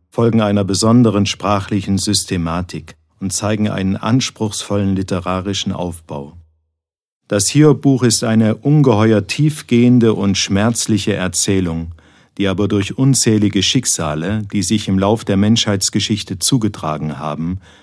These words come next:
gedeckt ist. Hiob ist jederzeit und überall. Dieses Drama wird ständig erlebt, nicht aufgeführt.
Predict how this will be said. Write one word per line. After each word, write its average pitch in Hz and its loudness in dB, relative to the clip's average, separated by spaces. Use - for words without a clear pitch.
gedeckt 98 -6
ist. - -12
Hiob 139 4
ist - -2
jederzeit 113 0
und 85 -10
überall. 90 -6
Dieses 123 2
Drama 101 2
wird 90 -2
ständig 120 2
erlebt, 104 0
nicht 107 -2
aufgeführt. 92 -6